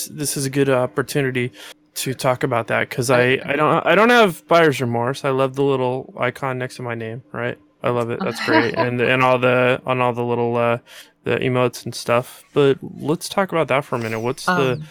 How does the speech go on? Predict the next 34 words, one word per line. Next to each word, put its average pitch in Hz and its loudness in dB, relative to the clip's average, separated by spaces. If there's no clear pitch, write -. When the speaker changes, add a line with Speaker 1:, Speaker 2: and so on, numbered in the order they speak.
Speaker 1:
what, 143 -4
what 131 2
am 160 2
I, 151 4
you 156 -2
know, 151 2
I've 147 0
gone 175 4
in 175 4
and 147 0
I've 127 -2
used 131 -6
some 143 -8
of 127 -8
the 131 0
other 120 -2
views 113 -8
and 123 -12
stuff - -14
like 107 -14
that, 113 -6
but 110 -6
Speaker 2:
Okay, 190 0
s-, 156 -4
Speaker 1:
Tell - 2
Speaker 2:
okay. 175 -2
If 262 2
you 262 4
play 214 2
Overwatch, 185 2
I 156 -2
think - -8
it's - -12
better. - -8